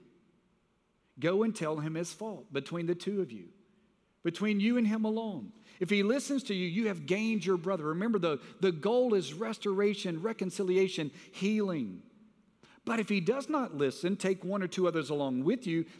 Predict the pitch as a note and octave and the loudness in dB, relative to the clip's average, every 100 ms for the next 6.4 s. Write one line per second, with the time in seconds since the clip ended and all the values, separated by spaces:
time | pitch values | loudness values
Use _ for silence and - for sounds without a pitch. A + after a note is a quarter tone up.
0 | - D#3 D3+ E3 G3 A#3+ C#4+ - - E3 | -2 -2 0 -2 0 0 -4 -4 -4 0
1 | C3 C#3+ D#3 E3+ E3 D3+ D3 - F#3+ F#3+ | 2 0 -2 -2 -2 0 -2 -2 -4 -2
2 | E3+ D#3 - C#3+ D3+ E3+ E3+ E3+ - B2+ | -2 -4 -2 0 0 0 -4 -4 -8 -8
3 | - E3 E3 - - D#3 D#3 D#3+ D#3 C#3+ | 0 2 2 -2 -6 -6 -2 -4 -2 -2
4 | E3 D3+ C3 - G2 F2+ - - _ _ | -4 -4 -8 -8 -12 -12 -20 -20 _ _
5 | _ _ _ _ _ _ _ C3 C3+ - | _ _ _ _ _ _ _ -6 -4 -6
6 | D3 E3 G3 A3+ | -2 0 0 -2